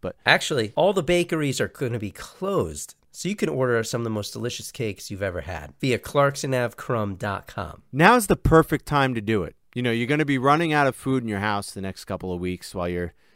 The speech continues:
Speaker 1: you know, locking yourself in. Enjoy the company of some crumb, whether it's an eight-by-eight crumb cake or a pack of crumpkins,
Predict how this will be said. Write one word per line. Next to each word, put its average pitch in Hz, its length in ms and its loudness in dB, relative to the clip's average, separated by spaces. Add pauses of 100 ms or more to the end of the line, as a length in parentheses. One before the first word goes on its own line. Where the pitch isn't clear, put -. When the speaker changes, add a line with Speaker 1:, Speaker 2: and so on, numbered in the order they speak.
(300)
Speaker 1:
you 104 140 -4
know, 78 240 -8 (120)
locking 104 400 0
yourself 98 500 -4
in. 85 320 -6 (320)
Enjoy 123 300 6
the 156 80 6
company 139 460 4
of 107 80 0
some 110 180 -4
crumb, 135 340 0 (160)
whether 131 180 4
it's 127 100 2
an 131 80 2
eight-by-eight 135 600 6
crumb 131 280 2
cake 143 400 0
or 135 220 10
a 123 40 6
pack 143 300 8
of 113 80 -6
crumpkins, 110 800 0